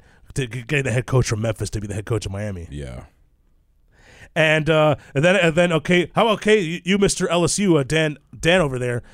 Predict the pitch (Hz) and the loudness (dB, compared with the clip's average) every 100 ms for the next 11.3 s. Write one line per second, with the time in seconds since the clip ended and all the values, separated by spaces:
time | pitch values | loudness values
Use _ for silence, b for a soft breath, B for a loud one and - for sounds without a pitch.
0 | B - 202 240 180 214 233 151 95 b | B 2 4 4 4 4 4 0 -6 b
1 | b b 160 175 202 190 196 196 151 180 | b b -2 2 4 4 2 2 2 2
2 | - 160 143 131 135 123 117 107 95 147 | 0 -2 -2 -2 0 0 0 -4 2 2
3 | 123 B B 120 113 196 143 190 165 135 | 2 B B -2 2 2 2 2 2 0
4 | 117 135 202 180 151 151 156 127 120 113 | -4 0 0 0 -2 0 0 -2 -6 -6
5 | 107 b 135 135 123 151 160 147 101 170 | -10 b -4 -2 0 2 4 2 2 2
6 | 139 151 151 131 - 143 143 175 151 151 | 2 0 0 -4 -6 -4 0 0 -2 -4
7 | - 160 170 175 160 160 165 170 - 165 | 0 2 2 2 0 0 2 0 -2 0
8 | 175 180 175 185 156 170 170 147 135 120 | 2 2 2 0 2 2 2 0 -4 -2
9 | 165 135 120 131 113 110 110 117 113 - | -2 -4 -8 -10 -10 -12 -12 -12 -10 -12
10 | 110 80 78 85 82 - 78 78 82 73 | -4 -2 2 2 2 0 -6 -4 -4 -2
11 | 85 85 | -2 -4